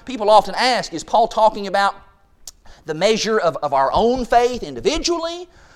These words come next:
or is he talking about our measure of, of the faith? Some folks argue that if it means that God has given a, a, a measure of personal faith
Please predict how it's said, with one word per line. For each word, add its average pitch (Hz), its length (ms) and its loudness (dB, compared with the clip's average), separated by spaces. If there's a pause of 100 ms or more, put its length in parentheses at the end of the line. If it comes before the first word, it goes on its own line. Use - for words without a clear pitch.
(220)
or 220 100 -14
is 214 40 -10
he 226 80 -12
talking 262 300 6
about 233 240 6
our 202 120 4
measure 214 460 2
of, 165 180 6
of 131 300 -4
the 202 640 0
faith? 104 320 -12 (1300)
Some - 160 0
folks - 180 6
argue 226 800 8
that 170 260 2
if 190 140 -2
it 196 100 -8
means 254 380 -4
that 165 140 -6
God 226 400 4
has 170 160 -8
given 220 340 0
a, 139 180 0 (220)
a, 156 140 0
a 147 80 -2
measure 202 480 2
of 143 160 -2
personal 208 520 0
faith 139 680 -4